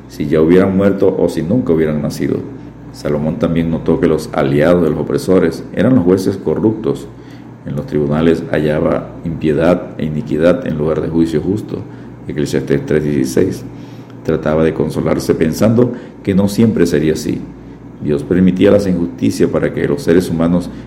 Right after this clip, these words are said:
vieran que son semejantes a las bestias. Eclesiastés tres dieciocho. Pero como todo tiene su tiempo debajo del cielo, Eclesiastés tres uno, Salomón esperaba que algún día Dios, el juez justo, corregiría las injusticias de este mundo,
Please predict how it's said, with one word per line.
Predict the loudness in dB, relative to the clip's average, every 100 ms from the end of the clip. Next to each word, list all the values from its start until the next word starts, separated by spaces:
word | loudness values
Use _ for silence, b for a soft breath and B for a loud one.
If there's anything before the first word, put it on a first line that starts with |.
| B -4
vieran | 2 4 4 2
que |
son | 0 -2 -2
semejantes | -2 0 0 2 2
a |
las | 2
bestias. | 2 0 0 -6 -6 -12 -12
Eclesiastés | -8 -6 -4 -4 -2 -2
tres | 0
dieciocho. | 2 2 2 0 -2 -8 B B B B
Pero | 0 2 2
como | 0 2
todo | 4 4
tiene | 4 2
su | 2 0
tiempo | 2 2 2 2
debajo | 2 4 4
del | 2
cielo, | 4 2 2 0
Eclesiastés | -2 -4 -4 -2 -2
tres | 0 2
uno, | 2 0 B B B -8
Salomón | -2 2 4 4
esperaba | 4 6 6 4
que |
algún | 2 2 2
día | 2 0 -2 -8 B B B -12 -2
Dios, | 4 4 4
el | 0 0
juez | 0 2
justo, | 0 -2 -4 -6
corregiría | -4 -2 0 2 4 4
las | 4
injusticias | 0 0 -2 -2 0 2
de | 0
este | 0 -2
mundo, | -2 -2 -4